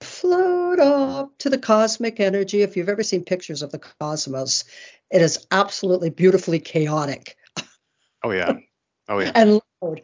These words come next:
Speaker 1: and loud. <laughs> If you hear it, it, it's got a rhythm and a sound to it. So we go there.
Speaker 2: Yeah.
Speaker 1: Uh, the ghost, to me, this is how I differentiate. The ghost is a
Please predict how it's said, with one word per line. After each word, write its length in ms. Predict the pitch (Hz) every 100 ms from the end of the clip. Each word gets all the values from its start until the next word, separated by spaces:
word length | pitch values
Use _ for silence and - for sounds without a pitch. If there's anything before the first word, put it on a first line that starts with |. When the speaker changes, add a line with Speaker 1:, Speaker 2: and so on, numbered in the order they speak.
| _ 247
Speaker 1:
and 220 | 220 214
loud. 460 | 214 214 180 165 - _ -
<laughs> 80 | - - _ - - - - - _ _ _ _ _ _ -
If 120 | 185
you 300 | 208 190 196 -
hear 160 | 240 240
it, 220 | 190 190 - _ _
it, 200 | 202 196
it's 240 | 190 190 -
got 180 | 208 202
a 60 |
rhythm 500 | 165 165 220 214 160
and 120 | 147 143
a 60 |
sound 520 | - - 175 190 214 -
to 200 | 139 131
it. 160 | - -
So 180 | - 277
we 220 | 302 349
go 160 | 330 330
there. 400 | 277 294 160 - _ _ _ _ -
Speaker 2:
Yeah. 60 | -
Speaker 1:
Uh, 300 | - 190 185 -
the 140 | 165 202
ghost, 680 | 156 208 269 370 180 - - _ -
to 120 | 208
me, 280 | 202 214 170
this 280 | 175 175 _
is 120 | 202 -
how 160 | 190
I 140 | 185 170 151
differentiate. 840 | 180 170 165 165 160 - 147 131 - - - _ 202
The 100 | 190
ghost 760 | - 254 320 208 185 - - _
is 320 | 220 196 165 - 190
a 400 | 190 185 180